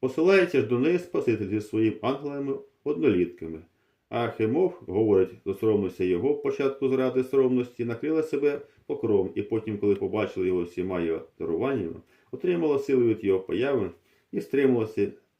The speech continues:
на зустріч йому. І він дав їй образ стосовно звання і за всім втіленням і страждань. Він окремив їх від неї, але не залишив її в занедбалості, бо неможливо було знищити їм подібну до страждань первинної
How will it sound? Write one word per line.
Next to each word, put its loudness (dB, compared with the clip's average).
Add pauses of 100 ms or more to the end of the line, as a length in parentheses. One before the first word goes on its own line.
на 0
зустріч -4
йому. -2 (340)
І -8
він 0
дав 4
їй 4
образ 0
стосовно -2
звання -4 (460)
і -8
за -2
всім -4
втіленням 0
і -8
страждань. -4 (440)
Він -2
окремив 2
їх -2
від -4
неї, -2
але -2
не -4
залишив 0
її -2
в -6 (560)
занедбалості, -2
бо 0
неможливо 0
було 2
знищити -4
їм -4
подібну -2
до -4
страждань -4 (500)
первинної 0